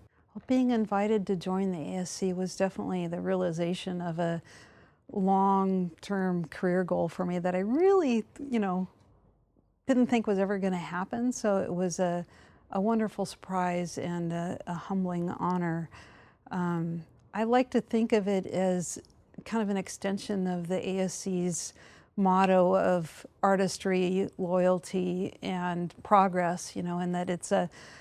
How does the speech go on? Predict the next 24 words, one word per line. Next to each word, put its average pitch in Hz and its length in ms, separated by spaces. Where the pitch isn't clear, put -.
a 208 80
sign 214 440
of, 190 280
of - 240
progress 196 520
to 208 140
the 185 80
future 190 500
of, 175 160
like, 175 180
you 190 120
know, 170 220
what 190 680
the 196 80
future 202 300
of 170 60
cinematography 180 880
might 175 280
be, 175 280
and 180 220
a, 170 200
a 202 100
recognition 196 960
that, 175 280